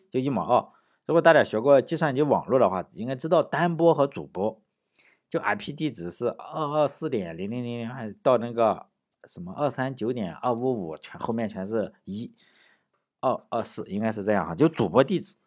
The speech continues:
主播地址就是可以做I P主播。一旦主播的话，你所有加入这个组的所有的机器，实际上都能收到信息。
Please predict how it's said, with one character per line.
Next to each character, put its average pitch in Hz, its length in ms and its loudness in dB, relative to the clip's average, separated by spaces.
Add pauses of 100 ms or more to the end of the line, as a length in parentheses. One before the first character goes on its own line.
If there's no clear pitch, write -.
主 - 140 -2
播 175 140 2
地 190 180 0
址 95 180 -10
就 120 160 -4
是 117 280 -4 (580)
可 - 140 4
以 151 40 4
做 151 140 8
I 123 540 2
P 139 380 0 (120)
主 87 140 -2
播。 98 380 4 (280)
一 139 120 4
旦 220 220 10
主 95 200 -2
播 131 200 8
的 143 120 10
话， 92 260 -2
你 - 180 -6 (100)
所 139 160 6
有 139 180 6
加 135 200 -2
入 165 120 0
这 165 100 -2
个 170 100 4
组 170 220 -4
的 196 100 -2
所 156 160 4
有 151 60 8
的 - 140 -2
机 - 180 -8
器， 131 180 -6
实 - 100 -8
际 104 80 -6
上 117 120 -4
都 135 100 -2
能 120 140 -4
收 139 160 -6
到 135 100 4
信 127 220 -6
息。 87 220 -12